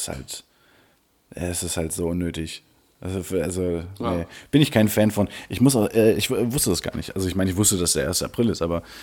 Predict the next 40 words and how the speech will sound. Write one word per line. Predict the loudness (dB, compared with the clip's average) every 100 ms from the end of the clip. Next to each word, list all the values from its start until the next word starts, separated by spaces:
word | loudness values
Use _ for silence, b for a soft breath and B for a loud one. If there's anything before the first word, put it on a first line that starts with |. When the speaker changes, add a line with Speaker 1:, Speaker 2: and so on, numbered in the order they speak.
| B
Speaker 1:
ich | -6 -4
hab | -2
nicht | -2
dran | -2
gedacht, | 0 -2 -2
dass | -4
das | -4 -2
ja, | -2 -2 -6
dass | -8 -8
da | -4 -4 -4
was | -8 -6
ist, | -6 -4
sag | -6 -8
ich | -8
mal. | -8 -8 -10 _ B B B B B
Ähm, | -8 -6 -4 -6 -10 -14 -16
ich | -8
werd | -4
einfach, | -4 -4 -8 -10
glaub | -6 -6
ich, | -6 -6
morgen | -4 -4 -6 -8 -6
mit | -8 -4
niemandem | -4 -2 -4
Kontakt | -6 -6 -8 -6
haben, | -4 -4
damit, | -6 -8 -10 -16 B B B B B B -6
äh, | -4 -4
niemand | -2 -2 -2 -4
irgendwelche | -6 -6 -6
schlechten | -6 -6 -6 -6 -6
Gags | -6 -8
versucht. | -10 -10 -12 -16 -20 _ b b b b b
Das | -14
ist, |
glaub | -8 -8
ich, | -8
der | -8
beste | -6 -6 -8
Tipp. | -10 -12